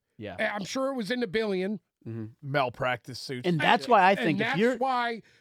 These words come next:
Speaker 2: you see the blue tent on the sidelines and them saying, "Well, he, he can't come back." Could he come back? Absolutely.
Speaker 1: Absolutely.
Speaker 2: Nine out of ten of them could go back in and play.
Speaker 1: Yeah.
Speaker 2: They wanna play.
Speaker 1: Mm-hmm.
Speaker 2: They're being told they can't.
Speaker 1: Yeah.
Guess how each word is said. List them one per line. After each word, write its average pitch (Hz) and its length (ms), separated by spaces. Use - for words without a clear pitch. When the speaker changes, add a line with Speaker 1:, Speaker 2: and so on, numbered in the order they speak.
Speaker 2:
you 226 220
see 226 600
the 170 120
blue 233 300
tent 220 400
on 233 220
the 302 80
sidelines 202 840
and 214 160
them 226 120
saying, 226 320
"Well, 202 160
he, 185 200
he 180 160
can't 180 260
come 170 180
back." 139 300
Could 294 140
he 302 80
come 320 220
back? 320 300
Absolutely. 196 840
Speaker 1:
Absolutely. 92 340
Speaker 2:
Nine 226 300
out 262 140
of 247 80
ten 254 220
of 240 80
them 262 140
could 190 180
go 185 140
back 220 280
in 202 120
and 185 120
play. 156 400
Speaker 1:
Yeah. 98 220
Speaker 2:
They 240 160
wanna 285 420
play. 143 480
Speaker 1:
Mm-hmm. 98 260
Speaker 2:
They're 180 140
being 185 240
told 202 260
they 190 120
can't. 170 400
Speaker 1:
Yeah. 101 200